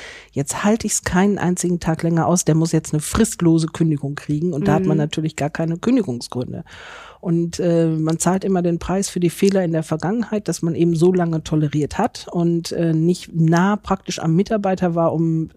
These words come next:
Speaker 1: zu sagen, so läuft es hier nicht an der Stelle.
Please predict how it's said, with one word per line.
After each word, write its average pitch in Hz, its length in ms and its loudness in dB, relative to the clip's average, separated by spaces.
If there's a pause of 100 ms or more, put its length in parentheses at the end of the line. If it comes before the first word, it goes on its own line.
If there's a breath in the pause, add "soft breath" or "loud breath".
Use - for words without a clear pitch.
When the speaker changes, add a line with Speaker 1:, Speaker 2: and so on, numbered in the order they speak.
Speaker 1:
zu 165 320 0
sagen, 170 640 2
so 175 460 0 (280)
läuft 180 380 0
es 175 100 -8
hier 160 180 2
nicht 175 240 0
an 135 100 -2
der 131 120 -6
Stelle. 135 360 -8